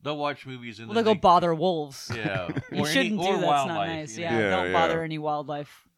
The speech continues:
Speaker 2: Don't do it. We, we joke. We have fun, but yeah, don't do that.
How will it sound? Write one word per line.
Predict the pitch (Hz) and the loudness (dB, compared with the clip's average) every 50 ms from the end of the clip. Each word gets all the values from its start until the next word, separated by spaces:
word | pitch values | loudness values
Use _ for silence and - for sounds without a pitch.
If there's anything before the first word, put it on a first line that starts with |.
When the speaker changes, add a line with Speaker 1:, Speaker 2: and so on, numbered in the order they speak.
| _ _ | _ _
Speaker 2:
Don't | - 160 160 151 | -10 -8 -8 -8
do | 156 156 151 | -8 -8 -8
it. | 151 - - _ _ _ _ _ _ _ _ _ _ _ _ _ _ _ _ _ _ _ _ _ _ _ _ _ _ _ - | -8 -10 -12 _ _ _ _ _ _ _ _ _ _ _ _ _ _ _ _ _ _ _ _ _ _ _ _ _ _ _ -6
We, | 180 226 262 277 | -2 0 0 0
we | 240 226 294 277 262 | 0 0 -2 -2 0
joke. | 262 285 233 196 - | 2 2 2 2 0
We | 226 220 | 0 0
have | 214 202 - | 0 0 0
fun, | - 190 180 175 | -2 -4 -4 -4
but | 156 160 131 | -6 -6 -6
yeah, | 151 156 147 | -6 -6 -6
don't | 131 143 143 135 | -8 -10 -12 -12
do | 139 143 | -14 -14
that. | 135 131 139 | -14 -14 -16